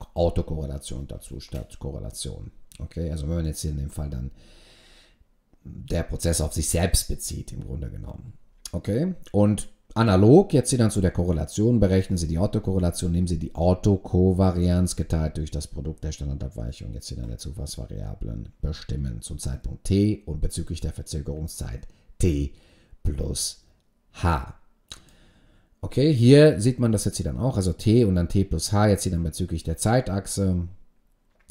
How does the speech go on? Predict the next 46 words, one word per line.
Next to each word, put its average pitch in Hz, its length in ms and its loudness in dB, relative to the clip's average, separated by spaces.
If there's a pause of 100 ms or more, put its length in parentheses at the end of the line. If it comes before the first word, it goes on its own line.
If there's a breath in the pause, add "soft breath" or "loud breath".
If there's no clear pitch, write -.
Das 98 140 4
ist 101 140 0
dann 92 120 4
hier, 92 220 4
dazwischen 85 460 -2
ist - 140 -4
dann 71 120 -4
die 76 80 -6
Verzögerungszeit, 98 880 -2
genau 78 260 -6
wie 82 80 -4
jetzt 76 160 -6
hier 80 120 -8
dann 78 120 -6
bei 73 120 -6
der 69 240 -8 (840 soft breath)
Autokovarianz 71 1000 -2
dann - 140 -14
auch. 156 500 0
Und 90 140 -2
dann 82 200 0
hat 82 200 -2
man 76 120 -4
jetzt 71 160 -6
hier 82 120 -6
dann 67 140 -4
auch 80 260 -6
nochmal 76 260 -4
die 80 140 -8
Bemerkung, 78 480 -4
dass 80 140 -4
die 73 100 -6
Autokorrelation 90 880 -4
sowohl 113 640 10
zum 123 180 0
Zeitpunkt 95 540 0
T, 85 160 -4
also 98 160 -6
zumindest 73 680 -10
wo 82 120 -4
man 78 180 -2
sich 76 160 -8
jetzt - 140 -16
hier 76 80 -8
dann 73 140 -6
bezündet, 98 520 -8